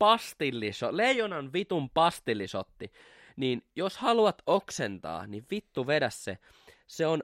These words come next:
aivan törkeen raikas. Se on raikkaampi kuin fisu. Ja vielä semmonen kirpeä salmiakin paska siihen. Hyi saa!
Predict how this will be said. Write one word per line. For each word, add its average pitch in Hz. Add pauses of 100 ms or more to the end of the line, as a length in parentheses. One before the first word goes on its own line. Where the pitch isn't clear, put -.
(120)
aivan 156 (460)
törkeen 208
raikas. 95
Se 190
on 190
raikkaampi 170
kuin 104 (140)
fisu. 151 (1400)
Ja 156
vielä 214
semmonen 175
kirpeä 139 (220)
salmiakin 107
paska 90
siihen. 90 (1300)
Hyi 220
saa! -